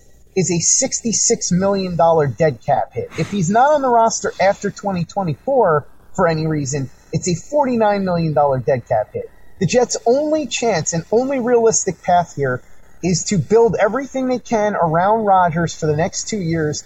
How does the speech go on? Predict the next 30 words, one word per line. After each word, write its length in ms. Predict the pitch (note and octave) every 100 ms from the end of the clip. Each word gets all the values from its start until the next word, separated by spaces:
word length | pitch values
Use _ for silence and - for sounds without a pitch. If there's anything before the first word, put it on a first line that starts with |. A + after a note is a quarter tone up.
| - - -
and 140 | D#3+
hope 340 | D#3+ F#3 G#3 - - - F3
that 240 | D#3+ -
they 120 | F#3
can 200 | E3+ E3
win 180 | E3+ G3
some 220 | - F3
games 320 | D#3+ D#3+ D3+ C#3+
with 160 | C#3+
him 160 | D#3 D3 - - -
and 160 | F3+ F3
then 280 | F#3 F3+ - - -
figure 380 | - - G#3 G3+
things 300 | - G3 D3+
out 160 | F3 D3+
later. 220 | E3+ D3
As 100 | D3
far 140 | A3+
as 80 | G#3+
a 40 | F3
quarterback, 480 | - C#4+ C4+ C4 A3 - -
if 160 | F#3
they 100 | -
trade 360 | E3+ - G3+ D#3+
down 240 | G3+ G#3
and 100 | G#3
pick 160 | - G3
up 100 | D#3+
extra 320 | E3+ E3 - -
picks, 720 | B3+ A#3 - - - - -